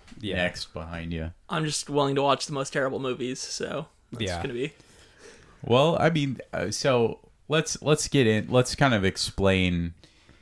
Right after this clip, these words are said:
Speaker 2: what we're, we're talking about today. 'Cause there's,
Speaker 1: Yeah.
Speaker 2: there's, there's at least one terrible movie I think we can, uh, let the cat out of the bag
Speaker 1: <laughs>
Speaker 2: there on what we're talking about today. Uh, but, but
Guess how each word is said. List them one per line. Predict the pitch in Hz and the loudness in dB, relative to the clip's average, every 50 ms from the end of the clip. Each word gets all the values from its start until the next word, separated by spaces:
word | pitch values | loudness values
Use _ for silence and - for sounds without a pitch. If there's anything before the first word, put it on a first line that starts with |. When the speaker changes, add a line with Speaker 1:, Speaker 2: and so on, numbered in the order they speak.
| _ _ _ _ _ _ | _ _ _ _ _ _
Speaker 2:
what | - 95 95 87 | 4 4 6 6
we're, | 90 95 92 90 | 6 6 4 4
we're | - - 95 90 | 4 2 2 2
talking | 85 - 98 90 87 87 | 2 4 4 6 6 6
about | 85 82 82 82 - | 4 4 2 2 0
today. | - - 82 85 82 80 80 78 78 - _ _ _ _ _ _ _ _ _ - _ - _ 131 | -2 0 2 2 2 2 0 -2 -2 -6 _ _ _ _ _ _ _ _ _ -20 _ -4 _ 0
'Cause | 123 117 | 2 4
there's, | 127 135 123 104 | 4 4 4 4
Speaker 1:
Yeah. | 110 104 - | 2 0 0
Speaker 2:
there's, | 117 131 139 131 120 - | 4 4 4 4 4 0
there's | - - 139 143 131 127 - - - - | -4 0 2 2 2 0 -4 -10 -10 0
at | - 151 160 | 2 2 4
least | 170 180 170 135 139 | 4 2 2 2 4
one | 139 139 143 143 147 139 131 | 6 6 8 8 8 6 6
terrible | 120 127 113 104 98 95 92 90 | 6 8 8 8 8 8 6 4
movie | 90 87 87 85 90 85 | 4 4 4 4 4 4
I | 85 87 | 4 2
think | 87 87 87 82 | 2 0 0 0
we | 90 85 | -2 -2
can, | - - 82 82 82 - - - - - - | -2 -2 -2 -2 -2 -4 -6 -10 -12 -10 -10
uh, | - 71 65 | -10 -8 -8
let | 62 82 85 - | -8 -8 -8 -8
the | - | -10
cat | - - 95 90 90 | -6 0 2 4 6
out | 87 87 85 | 6 6 4
of | 82 | 4
the | 85 | 2
bag | 87 87 92 90 87 | 2 4 4 4 4
Speaker 1:
<laughs> | - | 4
Speaker 2:
there | 98 110 - 104 90 - - - 220 220 - 240 - - - - | 6 6 8 8 8 6 6 6 2 2 2 -6 -10 -10 -6 0
on | 104 98 98 98 | 4 4 6 6
what | 98 95 | 4 4
we're | 85 90 90 | 4 2 0
talking | - 135 123 117 110 | 4 4 6 6 6
about | 95 90 87 87 - | 4 2 2 2 0
today. | - 90 85 87 82 85 87 - - | -4 -2 -2 0 0 -2 -4 -4 -2
Uh, | - 98 98 95 | 0 2 2 2
but, | 90 113 101 - - - 76 | 2 2 0 0 -2 -8 -6
but | 101 120 - | -6 -6 -6